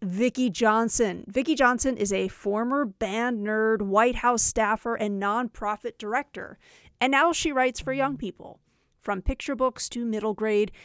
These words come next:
she has had a distinguished career in public service in national, democratic, and L G B T Q plus politics, and as an education director of an award-winning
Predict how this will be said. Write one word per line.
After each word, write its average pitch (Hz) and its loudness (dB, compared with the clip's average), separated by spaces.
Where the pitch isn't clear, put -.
she 269 -4
has 262 0
had 233 -2
a 220 -2
distinguished 254 -4
career 220 -4
in 196 -6
public 240 -4
service 220 -4
in 202 -6
national, 226 -4
democratic, 226 -2
and 226 -6
L 214 -2
G 226 -4
B 214 -6
T 226 -8
Q 196 -6
plus 185 -4
politics, - -6
and 240 0
as 220 2
an 214 -8
education 226 -4
director 220 -2
of 208 -4
an 214 -4
award-winning 190 -4